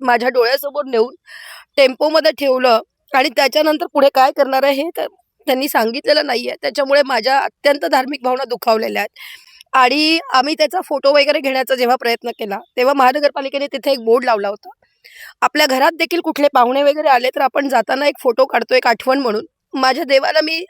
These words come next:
अकरा दिवस घरी ठेवते,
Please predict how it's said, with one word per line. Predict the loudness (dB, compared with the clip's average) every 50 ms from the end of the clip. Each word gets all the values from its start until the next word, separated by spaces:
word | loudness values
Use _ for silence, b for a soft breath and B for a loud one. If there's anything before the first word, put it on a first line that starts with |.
| -2 -2
अकरा | -2 0 0 0 2 4 2
दिवस | 2 0 -2 -2 -2 -2 -2 -4 -8 -12 -14 _ _ _ _ _ _ _ -4
घरी | 0 2 2 2 2
ठेवते, | 2 2 2 2 2 _ -4 -6 -6